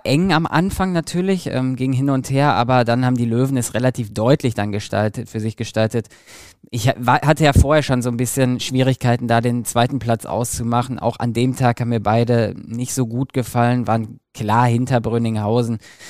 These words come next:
Löwen gewinnen dann vier eins, relativ deutlich, vielleicht ein bisschen zu hoch auch, ähm, kommen dann weiter. Ja, schwierige Konstellation gewesen, aber im Endeffekt dann, wenn man, wenn man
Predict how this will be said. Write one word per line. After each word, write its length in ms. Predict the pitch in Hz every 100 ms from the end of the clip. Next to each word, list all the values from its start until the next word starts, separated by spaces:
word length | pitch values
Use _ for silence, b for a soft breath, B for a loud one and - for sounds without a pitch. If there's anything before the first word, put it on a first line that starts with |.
| B B
Löwen 260 | 113 127 127
gewinnen 260 | 110 117
dann 140 | 131 123
vier 420 | - - 127 -
eins, 400 | 107 131 127 -
relativ 380 | 120 117 117 113
deutlich, 400 | 107 117 123 120
vielleicht 140 | 123
ein 20 |
bisschen 320 | 120 127 127
zu 240 | 113 120 104
hoch 280 | 110 123 -
auch, 360 | 117 113 113
ähm, 500 | - 107 107 107 - -
kommen 220 | 120 127
dann 200 | 120 107
weiter. 460 | 107 120 127 127 120 B B B B B _ _ _ _ _ _
Ja, 280 | 110 120 123 - - _ _ _ _ _ _ _ _ _ _ _ _
schwierige 480 | - 123 120 123 110
Konstellation 680 | 120 117 120 110 - 107 123
gewesen, 360 | 113 110 110
aber 340 | 98 101 107 104
im 100 | 101
Endeffekt 460 | 107 - - 113
dann, 200 | 113 107
wenn 100 | 104
man, 240 | 113 113 98
wenn 120 | 107
man 220 | 113 110